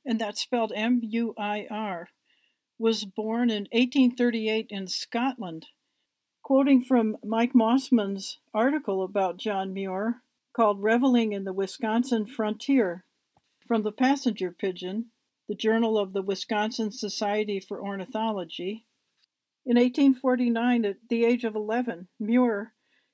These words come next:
emigrated from Scotland with his family, full of anticipation from the accounts of Wilson, Audubon, and others, of a new world where there would be, quote,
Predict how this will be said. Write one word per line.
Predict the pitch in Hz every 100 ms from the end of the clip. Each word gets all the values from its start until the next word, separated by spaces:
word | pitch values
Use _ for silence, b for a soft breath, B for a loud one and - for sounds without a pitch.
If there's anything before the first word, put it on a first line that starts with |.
| 254
emigrated | 233 262 262 233 220 214
from | 208
Scotland | 190 - 240 254 214 202
with | 196 202
his | 202 -
family, | 247 254 208 180
full | - 285 311
of | 262
anticipation | 240 240 285 277 254 269 262 262 202 165 - _ _ _
from | - 220
the | 208
accounts | 208 - 214 220 220
of | 196
Wilson, | 202 220 240 247 233 220 220
Audubon, | 208 220 208 202 202 196
and | 190
others, | 214 226 180 190 - _ _ -
of | 226
a | 220
new | 214 269
world | 269 240 247 214 190
where | 202 202
there | 214
would | 208 214 202
be, | 220 208
quote, | - 247 226 214